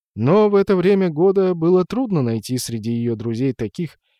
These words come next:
которые были бы свободны. Вся ее собственная семья жила на севере, и сдвинуть ее с места было невозможно.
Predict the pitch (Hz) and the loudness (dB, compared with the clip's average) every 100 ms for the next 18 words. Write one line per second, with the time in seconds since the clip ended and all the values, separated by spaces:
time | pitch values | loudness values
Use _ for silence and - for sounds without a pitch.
0 | _ - 135 147 139 131 110 139 120 120 | _ -4 0 2 2 0 0 -2 -2 -4
1 | - 127 104 92 - - - _ - - | -2 -2 -2 -8 -10 -18 -20 _ -10 0
2 | 196 190 190 170 208 196 - 175 170 160 | 2 4 2 0 0 -2 -2 0 0 0
3 | - 151 160 175 139 156 160 151 147 - | -2 -2 0 0 2 0 0 0 -2 -4
4 | 180 104 - - _ _ 98 95 120 156 | -6 -6 -14 -20 _ _ -10 -4 0 0
5 | 139 135 120 120 143 143 117 127 127 123 | 2 0 -2 0 -2 -2 -4 -2 0 0
6 | 123 104 120 131 - - | -2 -4 -4 -6 -8 -14